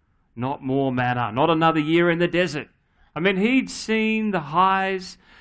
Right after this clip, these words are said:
and he'd seen the lows. And that's why I love this psalm. There's so much that we can learn about the heart of this man and about the nature of life and time and seasons.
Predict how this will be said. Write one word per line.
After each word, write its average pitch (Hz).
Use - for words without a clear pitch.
and 151
he'd 156
seen 175
the 131
lows. 131
And 143
that's 226
why 220
I 196
love 180
this 180
psalm. 170
There's 127
so 196
much 185
that 147
we 147
can 127
learn 135
about 113
the 120
heart 131
of 110
this 110
man 104
and 123
about 131
the 127
nature 165
of 143
life 151
and 120
time 160
and 135
seasons. 123